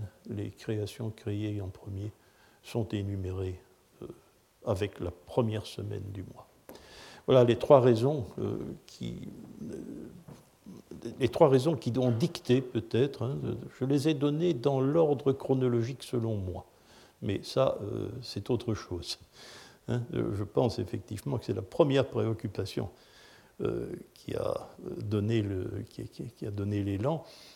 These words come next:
et que les deuxièmes sont, ont été, bon, c'était d'heureux hasards dont on a pu profiter.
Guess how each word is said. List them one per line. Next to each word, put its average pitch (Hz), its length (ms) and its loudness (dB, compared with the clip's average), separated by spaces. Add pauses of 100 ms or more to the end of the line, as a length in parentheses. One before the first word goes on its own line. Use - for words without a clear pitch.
(220)
et 104 100 0
que - 140 -4
les 101 140 -2
deuxièmes 113 460 0
sont, - 160 -6
ont 113 540 -8
été, 113 280 -6 (300)
bon, - 120 -10 (320)
c'était - 320 -10
d'heureux 110 400 4
hasards 104 500 6
dont 98 260 -4
on 98 120 -4
a 92 80 -4
pu 101 180 -6
profiter. - 520 -10